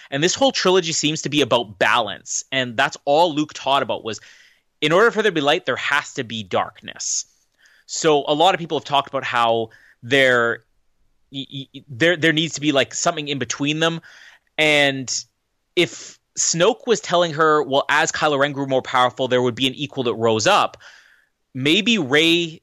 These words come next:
and I actually am really grown on the idea of Rey's parents being nobodies and her being nothing. And I've seen a lot of other people's theories recently saying they actually have come to like that idea. Um,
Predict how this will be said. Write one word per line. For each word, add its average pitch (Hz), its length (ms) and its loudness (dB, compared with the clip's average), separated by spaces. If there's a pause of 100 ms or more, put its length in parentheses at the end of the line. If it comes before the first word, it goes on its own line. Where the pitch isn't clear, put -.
and 139 240 -2
I 151 140 4
actually 170 380 -2
am 135 240 -2
really 135 360 -2
grown 131 400 0
on 151 140 2
the 120 100 2
idea 117 320 2
of 113 140 2 (100)
Rey's 123 300 0
parents 123 400 -4
being 131 300 0
nobodies 101 540 -2
and 117 120 -2
her 151 160 2
being 131 360 0
nothing. 87 460 -6
And 131 180 0 (240)
I've 135 120 0
seen 160 140 -2
a 135 40 -2
lot 131 220 4
of 123 40 0
other 131 140 0
people's 120 480 -10 (220)
theories 117 580 -4 (260)
recently 131 320 0
saying 127 260 0
they 120 140 2
actually 123 380 -2
have 110 240 -4 (220)
come 127 240 -4
to 113 100 -12
like 113 260 -2
that 107 180 2
idea. 101 520 -2 (580)
Um, 113 460 0